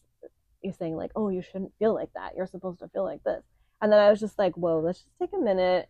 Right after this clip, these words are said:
and be like, okay, why do you feel like this? Why is this happening?" And then I just felt Holy Spirit talking to me saying, you know, "You're thinking that you have to show up in a certain way and, like, teach them something, like,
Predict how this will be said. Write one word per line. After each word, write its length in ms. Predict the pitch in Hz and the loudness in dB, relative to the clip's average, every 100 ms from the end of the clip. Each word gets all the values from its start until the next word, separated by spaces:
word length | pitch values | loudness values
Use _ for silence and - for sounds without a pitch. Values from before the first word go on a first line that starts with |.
| - | -12
and 60 | 185 | -6
be 40 | |
like, 160 | 180 165 | -6 -6
okay, 160 | - 160 | -8 -8
why 240 | 147 165 | -6 -8
do 60 | 180 | -6
you 100 | 254 - | -8 -6
feel 120 | 214 | -6
like 200 | 202 196 | -6 -4
this? 280 | 196 190 196 - | -4 -4 -4 -10
Why 120 | 165 | -10
is 60 | 202 | -10
this 100 | 226 | -10
happening?" 480 | 185 - 180 180 311 - _ _ _ _ _ | -12 -8 -8 -6 -8 -10 _ _ _ _ _
And 100 | 208 208 | 2 4
then 100 | 202 | 4
I 140 | 196 | 4
just 180 | 202 - | 2 0
felt 200 | 214 226 | 0 0
Holy 200 | 208 202 | -2 -2
Spirit 320 | - 190 - | -2 -2 -2
talking 320 | 180 170 175 | -6 -8 -8
to 60 | 175 | -10
me 140 | 175 - | -10 -10
saying, 400 | 175 165 160 165 _ _ _ _ _ _ _ _ _ _ _ _ | -8 -6 -6 -10 _ _ _ _ _ _ _ _ _ _ _ _
you 100 | 185 | -6
know, 280 | 175 165 147 - _ | -4 -4 -6 -10 _
"You're 360 | 175 185 185 185 | -4 2 4 4
thinking 340 | 190 190 196 | 0 -4 -2
that 100 | 185 | -2
you 100 | 180 | -4
have 260 | 165 170 - | -6 -10 -10
to 100 | 170 | -12
show 340 | - - 170 - | -12 -6 -2 -2
up 200 | - 170 | -2 -6
in 80 | 170 | -10
a 80 | |
certain 380 | 170 - - 165 | -8 -10 -8 -8
way 420 | - - 233 269 - | -8 -4 -4 -4 -8
and, 140 | 165 | -10
like, 180 | - - _ _ | -8 -12 _ _
teach 280 | - - - | -8 -8 -6
them 240 | 185 196 | -8 -6
something, 720 | 196 190 202 202 202 202 208 - | -6 -6 -6 -6 -4 -4 -6 -10
like, 180 | - - | -18 -20